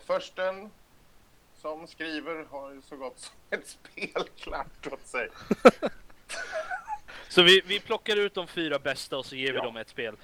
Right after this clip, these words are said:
Speaker 2: Ni kan väl säkert skriva vilket spel ni skulle vilja ha då kanske om, om, eh, om det är så. Men... Eh, eh, ser ni att ni, ingen annan har skrivit så kan ni ju plocka det spelet ni vill ha <laughs> så får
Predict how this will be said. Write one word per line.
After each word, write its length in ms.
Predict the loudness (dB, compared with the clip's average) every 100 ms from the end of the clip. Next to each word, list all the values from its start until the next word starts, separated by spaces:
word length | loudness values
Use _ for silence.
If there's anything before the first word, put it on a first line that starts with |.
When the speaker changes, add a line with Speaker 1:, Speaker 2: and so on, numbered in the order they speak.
| -18 -2
Speaker 2:
Ni 120 | 0
kan 260 | 6 6 6
väl 120 | 2
säkert 340 | 2 0 -4
skriva 420 | -4 0 2 2
vilket 320 | 0 -2 -6 -4
spel 240 | -2 -2
ni 100 | -4
skulle 240 | -6 -4
vilja 260 | -2 -2 -2
ha 280 | 2 2 2
då 180 | -2 -8
kanske 380 | -8 -8 -6 -6
om, 220 | -8 -12
om, 360 | -14 -14 -16 -20 -20 -20 -14
eh, 380 | -10 -8 -8 -10
om 100 | -8
det 80 | -6
är 60 | -4
så. 340 | -2 -2 -4 -2
Men... 320 | 6 6 10
Eh, 300 | 8 10 8 2 -10 -14 -16 -16 4
eh, 200 | 6 6
ser 300 | 10 12 12
ni 100 | 10
att 140 | 4
ni, 200 | 0 -2 -2
ingen 280 | 0 4
annan 200 | 2 2
har 80 | -4
skrivit 420 | -2 0 0 -2
så 100 | -6
kan 200 | -6 -4
ni 60 | -4
ju 80 | -6
plocka 340 | -6 -6 -6
det 100 | -6
spelet 340 | -8 -10 -10 -10
ni 40 |
vill 140 | -8 -8
ha 260 | -6 -8
<laughs> 40 | -6
så 160 | -8 -6
får 200 | -8